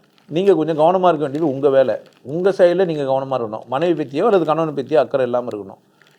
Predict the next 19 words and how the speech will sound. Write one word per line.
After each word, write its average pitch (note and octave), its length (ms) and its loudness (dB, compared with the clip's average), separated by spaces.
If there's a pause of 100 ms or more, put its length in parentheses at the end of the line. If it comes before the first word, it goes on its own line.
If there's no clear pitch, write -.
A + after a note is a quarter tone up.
இங்க D#3+ 180 -4
பிரச்சனை F#3 380 2
என்னன்னா, F#3+ 320 2
கணவ-, G3+ 380 2
மனைவியை B3 360 6
நீங்க G#3+ 200 2
கூர்ந்து A3+ 300 4
கவனிக்க G3 300 4
ஆரம்பிச்சீங்கன்னா F#3+ 260 0
நீங்க D#3 340 0
மென்டல் D#3 180 2
ஆயிடுவீங்க. A#2 420 -2 (540)
இல்ல G#3+ 180 6
புருஷனை B3+ 400 4
கூர்ந்து A3 260 4
கவனிச்சீங்கன்னா F#3 360 2
நீங்க C#3+ 300 -2
மென்டல் A2+ 180 -8
ஆயிடுவீங்க. F#2+ 320 -12